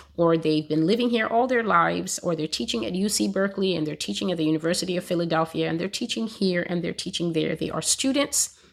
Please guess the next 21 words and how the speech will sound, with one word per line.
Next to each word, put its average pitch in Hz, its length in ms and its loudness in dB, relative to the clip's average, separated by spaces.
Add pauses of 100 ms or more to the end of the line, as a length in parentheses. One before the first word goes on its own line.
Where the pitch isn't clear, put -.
(160)
they 175 120 4
are 151 140 -2
custodians, 240 960 2 (680)
and 151 100 0
everybody 202 400 4
loves 196 300 4
Boris, 196 480 4
the - 120 -4
school 202 460 2
principal, 202 800 0
or 160 480 2 (520)
someone 202 440 2
else, 175 520 2 (120)
you 180 140 0
know, 165 300 2
Anastasia, 190 1000 2 (180)
their 156 200 0
best 165 300 0
friend 175 480 -2
from 156 220 -2
college. 196 580 2